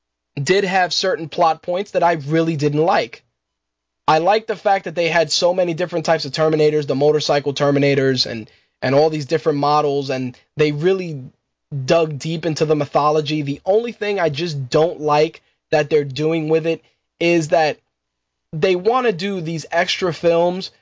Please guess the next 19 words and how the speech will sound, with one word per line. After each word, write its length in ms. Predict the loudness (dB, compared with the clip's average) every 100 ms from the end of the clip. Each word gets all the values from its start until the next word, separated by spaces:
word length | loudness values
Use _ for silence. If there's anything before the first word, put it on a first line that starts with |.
| _ _
which 360 | -2 0 0 -2
I 140 | 0 0
have 260 | 2 2
a 80 | 2
feeling 520 | -4 -4 -2 0 0
involving 680 | -2 -2 2 2 2 -2 -6
so 300 | -4 0 0
many 260 | 0 -4 -2
other 280 | 0 2 0
people 640 | -2 -10 -4 0 0 -2
is 200 | -2 -2
going 360 | 2 2 4 0
to 420 | -2 0 2 2 -2 _ _ _ _ -6
kind 300 | 0 2 2
of 160 | 0
blur 320 | 0 2 2 2
the 100 | -2
waters 560 | 0 2 2 0 -4
between, 680 | -6 -10 -8 -6 -4 -4 -6